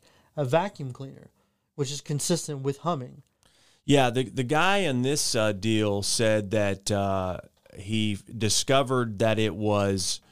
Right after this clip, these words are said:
Speaker 2: a, a humming sound. Then he went around back, found the cow dead, but it was still warm. And that's why they said this guy was the closest guy to ever actually get to, uh, almost discovering who,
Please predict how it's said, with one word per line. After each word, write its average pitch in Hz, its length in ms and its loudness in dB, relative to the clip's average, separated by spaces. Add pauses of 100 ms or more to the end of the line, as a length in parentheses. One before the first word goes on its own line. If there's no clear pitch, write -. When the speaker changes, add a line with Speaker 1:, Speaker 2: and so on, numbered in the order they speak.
(540)
Speaker 2:
a, 104 180 -4
a 101 160 0
humming 160 320 2
sound. 139 280 2
Then 127 80 2
he 123 80 2
went 131 340 2
around 123 400 2
back, 117 380 0
found 123 420 0
the 120 60 -4
cow 110 580 0 (180)
dead, 104 580 4 (160)
but 107 220 2
it 113 100 0
was 104 160 0
still 110 360 4
warm. 95 640 0 (220)
And 110 180 2
that's 131 280 2
why 117 180 4
they 110 140 2
said 107 320 2
this 113 180 4
guy 110 260 2
was 104 220 -4
the 113 100 -6
closest 107 520 -2
guy 95 360 -2 (400)
to 104 220 -4
ever 107 340 -2
actually 104 400 -4
get 98 260 -4
to, 95 520 -2
uh, 87 440 -2 (240)
almost 127 360 2
discovering 107 560 0
who, 107 260 0